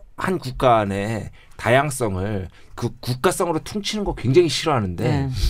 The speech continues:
Speaker 1: 굉장히 싫어하는데 그런 어떤 일본 영화만의 색다른 어떤 아이디어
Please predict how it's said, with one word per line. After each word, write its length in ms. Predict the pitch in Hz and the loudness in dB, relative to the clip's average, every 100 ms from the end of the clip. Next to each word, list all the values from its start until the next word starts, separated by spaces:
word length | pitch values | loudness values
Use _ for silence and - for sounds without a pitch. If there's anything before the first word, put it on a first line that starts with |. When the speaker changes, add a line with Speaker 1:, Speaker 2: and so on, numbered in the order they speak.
| - - - - | 0 -10 -16 -2
Speaker 1:
굉장히 260 | 120 143 151 | 2 4 4
싫어하는데 680 | 127 175 139 107 120 117 95 - - - - - | 2 2 2 2 0 -2 -4 -10 -12 -14 -14 -2
그런 260 | 135 147 131 | 2 2 2
어떤 200 | 131 113 | 0 0
일본 440 | 110 147 185 170 | 4 6 4 4
영화만의 460 | 113 120 123 120 117 - | 4 4 2 0 -2 -10
색다른 540 | - - 220 208 170 | -12 -2 0 2 0
어떤 240 | 117 120 90 | -2 -4 -2
아이디어 500 | 92 113 113 160 | 0 0 0 -6